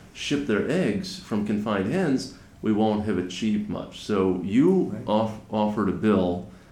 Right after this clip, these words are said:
Speaker 1: uh, with a Republican, uh, in a bipartisan approach, uh, to say that if you sell those eggs into California, you've gotta meet Prop two standards. And this
Speaker 2: It was
Speaker 1: led
Speaker 2: odd bedfellows, not, not
Speaker 1: Yeah.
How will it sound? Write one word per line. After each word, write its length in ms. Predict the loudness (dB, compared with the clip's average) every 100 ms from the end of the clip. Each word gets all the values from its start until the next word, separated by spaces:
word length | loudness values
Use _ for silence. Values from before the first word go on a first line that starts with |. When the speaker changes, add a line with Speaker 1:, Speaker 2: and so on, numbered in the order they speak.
| -16 -6
Speaker 1:
uh, 280 | -2 -2 0
with 240 | 0 2
a 60 | 0
Republican, 920 | 0 0 -2 0 -2 -2 -2 -2 -6 -14 -20 -12 -6
uh, 160 | -4 -4
in 100 | -4
a 20 |
bipartisan 840 | -2 0 0 0 0 0 0 -2
approach, 640 | -4 -2 0 0 -2 -6 -14 -20 -20 -20 -20 -20 -10
uh, 320 | -4 -2 -2 -4 -4
to 160 | -4
say 300 | 0 2 4
that 220 | 4 2
if 140 | -2 -2
you 80 | -4
sell 380 | -2 0 2
those 200 | 4 4
eggs 300 | 4 2 0
into 260 | -2 0 0
California, 500 | 0 -2 -2 -2 -4
you've 120 | -4
gotta 260 | -2 0 0
meet 300 | 0 -2 -4
Prop 300 | -6 -8 -6
two 120 | -8
standards. 640 | -8 -8 -8 -8 -12 -16 -20 -20 -20 -16 -2
And 200 | 2 6
this 520 | 6 4 2 -4 -10 -12 -4
Speaker 2:
It 40 |
was 200 | 0 2
Speaker 1:
led 100 | 4
Speaker 2:
odd 300 | 4 2 2
bedfellows, 720 | 0 0 -2 -2 -2 -4 -4
not, 240 | -4 -2 -2
not 160 |
Speaker 1:
Yeah. 40 | -2